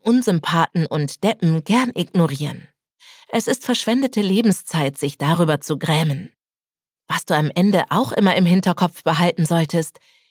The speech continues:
Die meisten Menschen neigen dazu, Negatives eher auszusprechen als Positives.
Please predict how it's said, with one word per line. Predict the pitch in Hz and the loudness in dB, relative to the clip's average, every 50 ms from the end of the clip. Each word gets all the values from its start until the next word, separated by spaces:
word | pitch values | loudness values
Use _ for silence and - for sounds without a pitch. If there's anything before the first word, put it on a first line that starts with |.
| _ - | _ -6
Die | - 196 | -2 -2
meisten | 160 170 240 302 311 - - 208 175 156 | 0 0 0 -2 -4 -4 -4 -2 0 0
Menschen | 160 190 220 - - 180 165 | 0 0 -2 -2 -2 0 0
neigen | 156 170 208 247 233 208 190 | 0 0 -2 -2 -2 0 0
dazu, | 180 175 170 - - 196 180 175 170 - _ | 0 -2 -2 -4 -2 -2 -2 -2 -2 -4 _
Negatives | - 156 196 277 277 247 214 - - - 190 180 165 180 175 170 - - | -2 0 2 2 2 0 -2 -4 -4 -4 -4 -2 0 0 -2 -2 -4 -4
eher | - 190 226 254 262 - - | 0 0 2 2 2 0 0
auszusprechen | 190 175 - - - 185 - - - 180 170 160 - 180 170 170 - - | 0 -2 -2 -6 -8 -8 -6 -4 -2 -2 -2 0 -2 -2 -2 -4 -4 -4
als | 220 233 240 - - | -4 -4 -4 -6 -12
Positives. | - - 269 240 185 - 143 139 - - 131 - - - - - - - | -10 -6 -4 -4 -4 -4 -6 -8 -8 -10 -10 -10 -12 -14 -16 -16 -18 -20